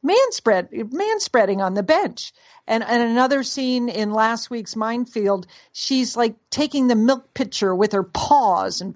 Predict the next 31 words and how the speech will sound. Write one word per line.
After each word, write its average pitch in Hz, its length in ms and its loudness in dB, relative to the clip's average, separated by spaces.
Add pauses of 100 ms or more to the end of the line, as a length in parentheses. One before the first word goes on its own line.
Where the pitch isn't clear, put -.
(120)
pouring 220 440 2
it 185 100 -2
in 180 180 -4
rather 208 300 2
than 208 220 -2
using 226 360 0
the 202 100 0
handle. 233 540 0
I 254 120 4
don't 349 160 2
know. 330 240 2
I 226 100 2
don't 302 120 2
know 320 100 4
what's 320 240 0
up - 260 2
with 190 140 -10
that. - 240 -8 (260)
I - 80 -2
don't 240 160 0
know 247 120 2
why 240 240 4
they're, 214 220 -2 (140)
<laughs> - 140 -20
if 208 160 -4
they're 226 140 -2
trying 247 320 2
to 233 60 0
give 226 360 0
her 226 280 4
some 196 360 -4